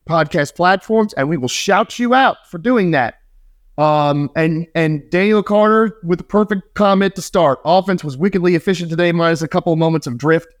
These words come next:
here and there." And there was a lot of drift in the second half, and we'll get to that. But my goodness, this offense with Joe Bamisil on the floor, and you saw everything from Joe Bamisil. Like, in the first couple minutes,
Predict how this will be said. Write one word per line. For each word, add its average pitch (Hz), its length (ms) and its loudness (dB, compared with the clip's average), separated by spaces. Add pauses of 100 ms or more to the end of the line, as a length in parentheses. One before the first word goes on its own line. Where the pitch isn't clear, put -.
(280)
here 165 180 2
and 156 120 0
there." 131 340 -2 (300)
And 190 160 0
there 190 80 2
was 190 120 0
a 185 40 -2
lot 202 220 2
of 190 80 -2
drift 185 240 -2
in 175 60 2
the 165 80 0
second 175 300 -4
half, 160 260 0
and 147 100 -2
we'll 143 80 -2
get 190 220 -2
to 196 80 -4
that. 190 320 0 (580)
But 151 140 0
my 185 240 2
goodness, 170 460 0
this 175 220 0
offense 165 560 0
with 143 120 -2
Joe 165 260 0
Bamisil 160 580 0
on 151 80 0
the 151 60 0
floor, 156 360 -2
and 156 120 -2
you 185 80 2
saw 190 360 0
everything 208 580 0
from 160 180 -6
Joe 151 220 0
Bamisil. 131 680 0
Like, 143 220 -2 (240)
in 175 140 2
the 160 80 -2
first 233 340 -2
couple 214 260 -2
minutes, 208 460 0